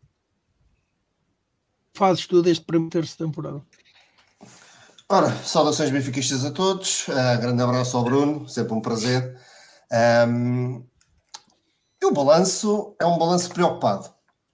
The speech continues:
Speaker 2: de, porque, como, como disse no, na análise ao jogo do Sporting, em cinco minutos muita coisa pode ter mudado na época do Benfica.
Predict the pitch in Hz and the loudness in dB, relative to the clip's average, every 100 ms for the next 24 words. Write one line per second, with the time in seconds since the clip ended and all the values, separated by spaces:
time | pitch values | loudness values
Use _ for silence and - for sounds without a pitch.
0 | _ _ 120 104 117 113 113 110 110 107 | _ _ -8 -4 -4 -2 -2 -2 -4 -4
1 | 107 107 104 - - - - - - 147 | -4 -6 -6 -8 -16 -20 -20 -20 -6 -2
2 | 135 120 - 107 - _ 139 127 127 117 | 0 -2 -8 -12 -12 _ -4 0 0 -2
3 | 107 - - _ _ _ - 156 143 180 | -4 -12 -18 _ _ _ -4 -2 0 0
4 | - - - - - _ 123 120 127 131 | 0 -2 -8 -16 -20 _ -2 0 0 2
5 | 139 131 123 135 123 127 120 120 - 135 | 0 0 -2 -4 -2 -4 -4 -6 -4 -4
6 | 131 139 - _ _ _ _ _ _ _ | -4 -12 -14 _ _ _ _ _ _ _
7 | _ 156 175 - 196 - 165 165 175 - | _ 0 0 2 0 2 0 2 2 0
8 | 165 170 - - 147 139 143 135 139 127 | 0 0 0 -4 -4 0 -2 -2 -4 -2
9 | 123 127 123 - 135 127 120 - 120 113 | 0 0 -2 -6 -2 0 -2 -4 -4 -2
10 | 110 - 101 - 104 | -4 -6 -12 -12 -20